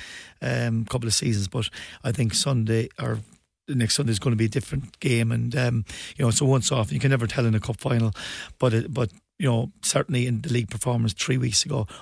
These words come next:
we played really, really well, and we were desperately unlucky to concede so late in the, in the game. But, you know, we didn't take the chances that came our way, and I suppose if there's anything in the cup final next week, we will have to take the chances if, if, if, if we're gonna win.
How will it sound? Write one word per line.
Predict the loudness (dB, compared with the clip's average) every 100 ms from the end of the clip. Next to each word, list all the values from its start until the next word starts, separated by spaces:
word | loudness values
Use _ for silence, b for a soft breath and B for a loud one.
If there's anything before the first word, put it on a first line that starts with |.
| B
we | -2
played | 0 2
really, | 4 4 4
really | 2 2
well, | 2 2
and | 2 2
we | 2
were | 2 0 B B B -4
desperately | 0 2 2 2
unlucky | 0 -2
to | -6
concede | -6 -8 -8 -6 -2 -2 -4 -4
so | -2 0
late | 0 0
in | 0
the, | -2 0
in | 0
the | 0
game. | 2 2 2
But, | 2 -2 -4 -10 B B B B
you |
know, | 2
we | 2 2
didn't | 2
take | 2 0
the | -2
chances | -2 -2 -2
that | -4
came | -2 -2
our | 0
way, | 0 0
and | -2 B B B
I | -2
suppose | 0 -2 -2
if | -2
there's | -2 0
anything | 0 -2 -6 -8 b b b _ _
in | -4
the |
cup | -2 -2
final | 0 2
next | 2 0 0
week, | 0 -2 B B
we | -2
will | 2 2
have | 0
to |
take | -6 -8
the | -4
chances | -4 -4 -4 -4
if, | -6
if, | -8
if, | -6 -4 -4 -6
if | -8
we're | -4
gonna | -2
win. | -2 -6